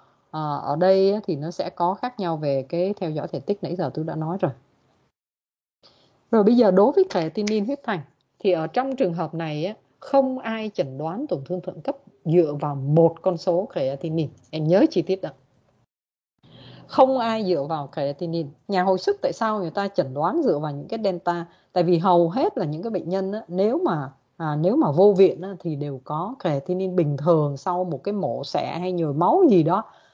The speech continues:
À, thì có cái giai đoạn này nó làm cho, à, huyết áp tụt, làm cho độ lọc cầu thận chậm, à, giảm xuống. Và vì nó giảm nhưng mà creatinine này nó chưa tăng kịp đâu. Em nhớ ha.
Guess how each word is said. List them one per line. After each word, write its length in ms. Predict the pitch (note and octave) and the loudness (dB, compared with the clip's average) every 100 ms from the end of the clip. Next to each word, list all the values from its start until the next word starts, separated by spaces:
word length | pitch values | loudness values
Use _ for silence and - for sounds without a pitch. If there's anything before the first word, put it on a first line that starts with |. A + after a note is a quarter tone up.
| _ - | _ -8
À, 200 | D#3 - - | -6 -4 -2
thì 80 | |
có 380 | D#3+ A3 C#4 F#4 F#4 | 0 2 4 4 2
cái 100 | D#4 | 4
giai 140 | G3+ | 4
đoạn 220 | F3 D#3+ | 4 2
này 140 | D#3+ D3+ | 0 0
nó 140 | F#3+ | 0
làm 320 | G3 D#3 C#3+ | 0 0 -2
cho, 400 | C#3 F3 E3+ E3+ - | -2 0 0 -4 -6
à, 100 | F3 | -8
huyết 240 | D#3+ D#3 G#3 | -4 -2 0
áp 200 | G#3+ - | -2 0
tụt, 240 | F3+ B2+ D3+ | 0 0 -4
làm 180 | C#3+ | -6
cho 120 | C3+ E3+ | -4 -4
độ 140 | C#3 | -4
lọc 180 | C#3+ D3 | -6 -8
cầu 120 | - C#3 | -12 -12
thận 140 | D3+ - - | -14 -16 -8
chậm, 140 | D3 - _ _ | -8 -8 _ _
à, 160 | D#3+ D#3+ D3 | -10 -6 -4
giảm 180 | C3+ B2+ | -4 -2
xuống. 260 | F3+ F#3 B3 _ _ _ _ - | 0 0 -2 _ _ _ _ 0
Và 400 | F#3+ F3 E3+ D#3+ _ _ | 2 2 0 -4 _ _
vì 340 | E3 F#3 G3+ F#3+ | 0 6 6 4
nó 120 | C4 | 2
giảm 420 | A#3+ E3 C3 F3+ | 2 2 0 -8
nhưng 220 | A3 A3+ F#3+ | -6 -4 -4
mà 120 | D3+ - | -6 -6
creatinine 580 | E3 D3+ G3+ F#3+ G3 | -4 -4 -6 -6 -4
này 120 | F#3 D3 | -6 -6
nó 60 | F3 F#3+ | -8 -4
chưa 180 | G3 F#3 | -2 -2
tăng 260 | F3+ E3 D3+ | -4 -6 -4
kịp 180 | D#3 B2+ | -4 -4
đâu. 140 | D#3+ D#3 - _ - | -6 -8 -12 _ -16
Em 280 | - D#3 D#3+ | -8 -4 -2
nhớ 220 | F3 A3+ | -2 0
ha. 140 | A3 | -2